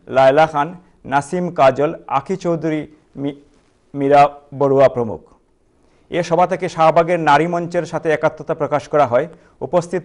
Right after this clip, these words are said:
নারী নেত্রীরা তাদের বক্তব্যে নারীদের সশিক্ষিত করতে পারলে তাদের ক্ষমতায়ন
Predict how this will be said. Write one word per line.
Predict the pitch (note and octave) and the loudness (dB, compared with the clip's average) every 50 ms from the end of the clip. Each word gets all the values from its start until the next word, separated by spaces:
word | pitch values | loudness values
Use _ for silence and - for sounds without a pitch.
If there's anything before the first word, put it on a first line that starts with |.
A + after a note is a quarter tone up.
| F3+ C#3+ | -4 0
নারী | C#3+ C#3 C#3+ D3 D#3 | 4 4 4 4 4
নেত্রীরা | D3+ D#3 D3+ - F3 D#3+ C#3 C#3 C3+ | 2 0 0 0 2 2 2 2 2
তাদের | - C3+ C3 D3 C#3 | 0 0 0 0 0
বক্তব্যে | A#2+ - - - - D#3 C3 A#2+ C#3 C#3 C#3 C3+ - _ _ - - | -2 -2 -2 -2 -4 -4 -4 -2 -2 -4 -4 -6 -10 _ _ -10 -4
নারীদের | A#2+ B2+ C3+ D3+ D3 D3 E3 D3+ | 0 0 0 0 0 0 -2 -2
সশিক্ষিত | D#3+ - D3+ C3+ - - E3 E3+ - E3+ E3 | -2 -4 -6 -6 -6 -8 -12 -10 -10 -8 -6
করতে | E3+ D3+ D#3+ D3 D3+ - D3+ | -4 -2 -2 -4 -2 -4 -4
পারলে | B2+ C#3+ C3+ C#3 C#3 C#3 | -2 -2 -2 0 -2 -2
তাদের | C#3 C#3 C3+ B2+ C#3+ C#3 | -2 -2 -2 -2 -4 -6
ক্ষমতায়ন | C3+ - D3 C#3+ C#3 C3+ C#3 B2 A#2+ B2+ C#3+ E3+ | -6 -8 -6 -6 -4 0 0 0 0 0 -4 -8